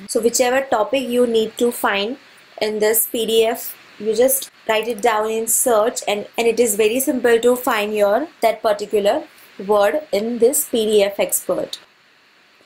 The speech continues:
So this is a table for calculation of F S C value. It is written here for table number F, stress in compression reinforcement F S C, Newton by M M square in doubly reinforced beam. You can see this is tab-, this table number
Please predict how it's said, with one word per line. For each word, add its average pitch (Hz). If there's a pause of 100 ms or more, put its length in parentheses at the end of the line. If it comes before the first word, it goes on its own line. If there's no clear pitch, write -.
(400)
So 220
this 226
is 240
a 254
table 226
for 233
calculation 220
of 220 (120)
F 196
S 214
C 226
value. 185 (200)
It 226
is 233
written 233
here 220
for 233
table 214
number 220
F, 220
stress 226
in 247
compression 214 (120)
reinforcement 208
F 208
S 190
C, 302 (280)
Newton 220
by 220
M 196
M 202
square 233
in 247
doubly 196
reinforced 190 (460)
beam. 175 (280)
You 202
can 226
see 262
this 226
is 196
tab-, 196
this 262
table 214
number 214